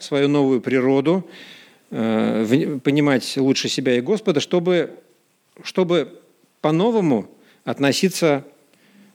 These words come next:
э, к нашим врагам, и чтобы, э, изменять реальность, вот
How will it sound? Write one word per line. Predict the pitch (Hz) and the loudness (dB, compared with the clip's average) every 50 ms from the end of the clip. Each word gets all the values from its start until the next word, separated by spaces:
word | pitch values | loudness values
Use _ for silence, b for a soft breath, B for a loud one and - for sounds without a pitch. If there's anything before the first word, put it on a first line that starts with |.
| _ - | _ -10
э, | - 120 117 117 113 117 117 117 120 123 123 - | -6 -4 -4 -4 -4 -4 -6 -6 -8 -12 -12 -6
к | - | -2
нашим | 139 143 135 123 - - 147 131 127 120 113 117 120 123 123 120 131 123 | 0 2 2 2 0 0 0 0 0 -2 -2 -4 -4 -6 -8 -8 -8 -8
врагам, | 107 110 120 131 123 120 147 190 220 226 202 - - | -4 0 0 0 2 2 2 2 2 2 0 0 -2
и | 190 139 139 139 143 135 - - | 0 2 2 2 2 2 0 -4
чтобы, | - - - 170 170 156 160 160 151 131 B B B B B B B B B B B B _ | -8 -2 0 2 2 4 4 2 2 0 B B B B B B B B B B B B _
э, | - 131 123 123 123 127 - - | -6 -4 -2 -2 -2 -4 -4 -4
изменять | - 143 143 151 170 170 165 147 131 - | -2 0 2 2 2 4 4 2 2 2
реальность, | 135 147 170 202 196 175 135 - - | 2 2 4 4 2 0 -2 -4 -4
вот | 135 131 - | -6 -8 -8